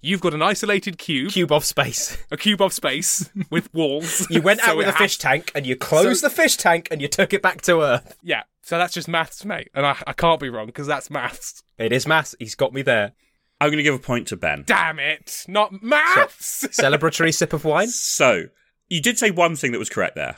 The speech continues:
Speaker 3: which is hydrogen is very active,
Speaker 1: Yeah.
Speaker 3: Tim. However, hydrogen in its natural state is already a molecule. It is H two.
Speaker 1: Ah.
Speaker 3: Two hydrogen molecules have reacted with
Speaker 1: I
Speaker 3: each
Speaker 1: can't
Speaker 3: other.
Speaker 1: believe hydrogen did me like that.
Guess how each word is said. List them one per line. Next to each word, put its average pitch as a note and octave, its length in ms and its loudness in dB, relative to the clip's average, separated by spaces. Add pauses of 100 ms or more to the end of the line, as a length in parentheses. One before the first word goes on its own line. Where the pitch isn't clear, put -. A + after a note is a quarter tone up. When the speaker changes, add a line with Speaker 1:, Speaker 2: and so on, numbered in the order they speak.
Speaker 3:
which A#2 200 -2
is A2 80 -2
hydrogen C#3 320 0
is A2 80 -6
very G#2 240 2
active, - 320 -6
Speaker 1:
Yeah. - 80 -12
Speaker 3:
Tim. - 220 -12 (280)
However, D3+ 300 2
hydrogen F#3 380 0
in - 40 -4
its - 140 -8
natural D3 260 -2
state - 480 -2
is C3+ 160 2
already C#3 600 -2
a G#2 80 0
molecule. G#2+ 560 -4 (560)
It C3+ 140 -2
is A2 260 0 (180)
H - 380 -2
two. A2 200 -2
Speaker 1:
Ah. D#3+ 480 -6
Speaker 3:
Two F3 160 -2
hydrogen A#2 400 -2
molecules G2 460 -4 (160)
have A#2+ 340 -4
reacted A#2 380 -6
with G2+ 100 -10
Speaker 1:
I G#2+ 40 -6
Speaker 3:
each G#2 80 -8
Speaker 1:
can't - 220 0
Speaker 3:
other. E3+ 80 -4
Speaker 1:
believe D3 220 -4
hydrogen C3+ 520 -8
did C3+ 240 -8
me A2+ 100 -8
like G2+ 220 -12
that. G2 180 -10